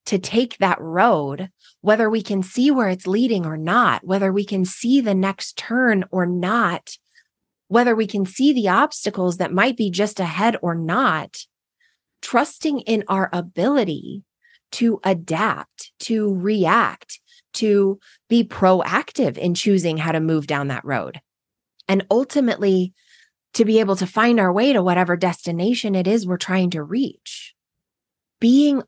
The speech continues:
okay slowing down when we need to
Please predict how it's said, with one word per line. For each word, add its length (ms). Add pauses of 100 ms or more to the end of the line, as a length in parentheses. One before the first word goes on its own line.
okay 800
slowing 800
down 460
when 200
we 140
need 400
to 460